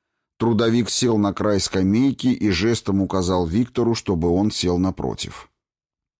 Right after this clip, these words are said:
«Тебе придется драться, и даже если он тебя побьет, тебе придется драться с ним снова.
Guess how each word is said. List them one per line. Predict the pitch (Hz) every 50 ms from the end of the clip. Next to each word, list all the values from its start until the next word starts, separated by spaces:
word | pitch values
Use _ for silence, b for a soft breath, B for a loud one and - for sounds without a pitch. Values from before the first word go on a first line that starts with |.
| _ _ -
«Тебе | - - 82 82 95 104 104 92
придется | 78 101 98 104 95 92 123 127 117 - - - 80
драться, | 71 69 71 64 - - - - - - - - -
и | 69 71
даже | 71 80 82 82 82 92 92
если | 92 95 92 82 82 90
он | 95 98 98 90
тебя | - - 92 85 92 92
побьет, | 87 92 92 92 90 92 98 104 104 110 107 -
тебе | - 104 95 104 107 92
придется | 80 92 104 95 90 107 110 98 - - 98
драться | 82 - 78 78 82 78 - - 87
с | - -
ним | 76 76 78 76
снова. | - - - 80 80 80 76 69 65 64 62